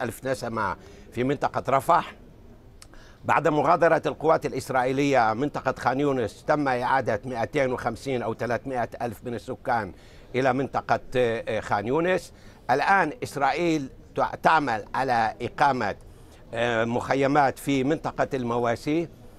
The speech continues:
بوكا-، وأيضا قامت بإقامة م-، مستشفيات ميدانية في هذه المنطقة. وطبعا كل ما يتعلق بتقديم المساعدات الإنسانية،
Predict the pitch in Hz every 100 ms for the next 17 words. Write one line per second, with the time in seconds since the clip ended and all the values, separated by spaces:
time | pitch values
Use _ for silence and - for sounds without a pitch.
0 | - - - 123 147 143 139 143 143 165
1 | - 196 190 - 160 175 180 156 120 107
2 | - 156 175 151 139 104 156 156 151 -
3 | 127 135 127 - 160 147 117 - - 110
4 | 120 120 120 117 113 117 120 147 127 143
5 | 156 165 135 - 165 180 123 165 151 180
6 | 151 92 73 - - - - - 139 113
7 | 139 139 127 117 120 113 117 - 143 165
8 | - - - 143 196 165 180 190 196 185
9 | 185 - 151 185 165 139 - 131 143 139
10 | 117 165 147 135 131 127 123 131 147 151
11 | - 127 127 120 135 139 147 127 107